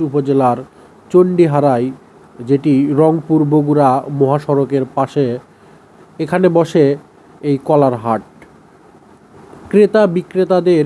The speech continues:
কেনাবেচায় মুখরিত হয়ে ওঠে এই হাট। বেলা বাড়ার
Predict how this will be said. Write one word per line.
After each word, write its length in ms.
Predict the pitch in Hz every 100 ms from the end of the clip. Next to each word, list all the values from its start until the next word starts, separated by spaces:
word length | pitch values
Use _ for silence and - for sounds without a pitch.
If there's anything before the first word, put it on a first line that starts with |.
| 151
কেনাবেচায় 680 | - 170 165 160 151 151 135 156 147 147
মুখরিত 440 | 147 165 160 156 151
হয়ে 180 | 131 139
ওঠে 320 | 131 123 143 123 131
এই 180 | 143 135 131
হাট। 340 | 113 120 110 - - - - - - - - - -
বেলা 300 | 120 170 180
বাড়ার 360 | 175 175 180 170